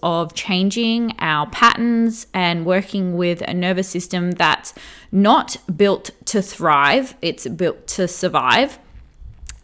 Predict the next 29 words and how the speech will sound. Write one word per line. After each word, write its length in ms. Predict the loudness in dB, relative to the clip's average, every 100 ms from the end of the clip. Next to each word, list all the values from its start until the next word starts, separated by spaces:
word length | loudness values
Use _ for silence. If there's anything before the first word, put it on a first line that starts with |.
| 0
Um, 380 | 4 4 2 2
and 200 | 0 2
in 100 | 0
today's 720 | -2 2 2 4 0 -2 -8 -10 -10 0
day 280 | 4 6 6
and 80 |
age, 360 | 4 4 4 2
you 60 | 0
know, 160 | 2
we're 80 | 2
not 180 | 0 -2
having 540 | 2 4 4 2 0 -4 -14 -12
lions 560 | 0 6 8 8 6 2
and 160 | 0 0
tigers 500 | 2 4 4 2 0
chasing 440 | 0 0 0 4
after 420 | 6 6 4 2
us. 420 | 4 4 2 -4 -14 -20 -20 -20 _
And 320 | 4 4 4
so 640 | 0 4 6 8 6 4 2 4
our 160 | 4
nervous 400 | 4 4 2 0
system 520 | -2 -4 -2 0 0
just 260 | 2 0 0
can't 400 | -2 2 2 0
thrive 760 | -10 -4 2 4 6 4 2 0
in 440 | 0 2 2 0 2
this 640 | 2 2 -2 -4 -4 -6 -14 -20 -20 -20 -10
world 600 | 0 6 8 10 8 6